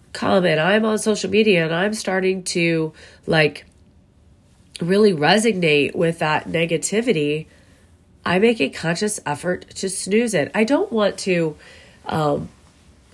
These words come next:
cut the person off or whatever, because, hey, they might need me. Um,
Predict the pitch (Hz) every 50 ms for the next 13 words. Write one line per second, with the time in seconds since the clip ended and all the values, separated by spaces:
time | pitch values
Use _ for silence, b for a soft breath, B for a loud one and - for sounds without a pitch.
0 | _ - - - 180 - - 175 180 - - 165 156 - - 160 151 - - -
1 | 143 139 135 135 139 143 139 - - - 165 156 156 156 165 156 139 127 127 -
2 | 139 - 196 196 - 254 247 220 - B B B B B - 277 247 254 269 285
3 | 262 269 269 262 - - - 160 165 165 175 156 - - - - - - B B
4 | B B B B B B B - 156 147 147 147 147 143 156 170